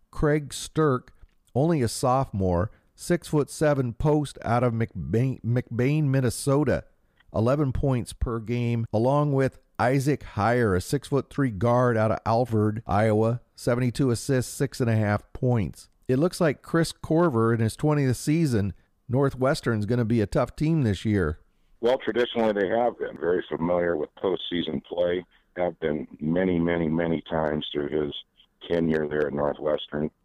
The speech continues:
Speaker 2: Uh, they haven't updated their roster for this year yet, but with all these strong returning players they've got, uh, they were above five hundred in the G pac last year. That speaks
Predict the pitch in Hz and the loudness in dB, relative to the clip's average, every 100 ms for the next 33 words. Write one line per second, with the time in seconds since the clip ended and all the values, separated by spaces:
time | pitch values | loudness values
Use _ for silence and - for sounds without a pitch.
0 | - 85 - - 180 156 - - - _ | -8 -6 -4 -4 -2 -2 -4 -12 -14 _
1 | 101 101 101 95 - 85 82 80 78 76 | -2 0 0 -2 -2 2 2 2 0 -2
2 | 73 71 85 95 92 - 78 - 80 80 | -2 -2 -2 -2 -4 -4 -6 -6 -6 -4
3 | 76 - 80 80 85 80 71 71 85 76 | -4 -4 -6 -4 -2 -2 -6 -6 -4 -2
4 | - - - 71 80 90 87 85 - - | -4 -10 -10 -6 -2 0 0 -4 -6 -14
5 | _ _ - - 92 92 92 87 76 - | _ _ -8 -6 -2 0 0 -2 -4 -2
6 | 85 78 73 78 78 78 73 69 67 - | -2 -2 -2 -2 0 0 -2 -6 -8 -6
7 | 69 67 - - _ - 67 69 69 69 | -4 -4 -6 -20 _ -12 -8 -4 -2 -2
8 | - 73 - 90 - 85 78 71 78 73 | -4 -6 -2 -2 -2 -2 -2 -2 -4 -4
9 | 69 67 73 67 - 71 - 73 69 - | -6 -6 -6 -6 -8 -10 -6 -4 -4 -4
10 | 69 67 - 69 67 69 - - 69 | -4 -4 -6 -4 -2 -4 -8 -8 -8